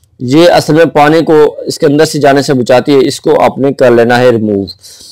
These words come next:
Remove करने के बाद ये यहाँ पर लगा हुआ है, एक बोल्ट लगा हुआ है, nut लगा हुआ है।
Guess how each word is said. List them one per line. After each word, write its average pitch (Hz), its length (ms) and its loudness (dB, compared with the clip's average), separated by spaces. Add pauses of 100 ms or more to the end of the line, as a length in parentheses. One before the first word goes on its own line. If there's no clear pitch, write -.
(220)
Remove 160 260 4
करने 170 260 2
के 151 60 0
बाद 156 260 2 (120)
ये 143 160 -2
यहाँ 143 220 0
पर 139 180 -2
लगा 131 240 2
हुआ 135 220 2
है, 127 160 0
एक 143 360 -2 (560)
बोल्ट 143 840 0
लगा 117 240 2
हुआ 113 80 2
है, 110 100 0
nut 139 180 0
लगा 117 260 0
हुआ 95 160 0
है। 90 140 -8